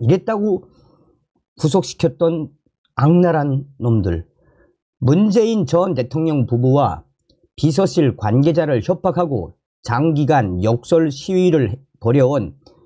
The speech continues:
육십 대 남성이 재판에 넘겨졌습니다. 울산지검은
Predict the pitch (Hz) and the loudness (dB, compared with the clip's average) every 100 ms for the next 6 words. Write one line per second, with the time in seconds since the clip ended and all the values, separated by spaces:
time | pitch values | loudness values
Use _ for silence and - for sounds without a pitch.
0 | - 156 - - 170 143 113 110 107 139 | -4 -4 -4 -2 0 0 -2 -2 0 2
1 | 185 - - 120 - - 139 135 120 117 | 0 -2 -6 -4 -2 0 2 4 2 2
2 | 123 117 104 101 101 90 80 71 69 _ | 0 0 -4 -6 -4 -4 -4 -6 -10 _
3 | - _ _ 127 170 - 220 226 160 - | -20 _ _ 0 0 0 0 0 -2 -2
4 | 123 139 160 120 90 | 0 2 2 0 -2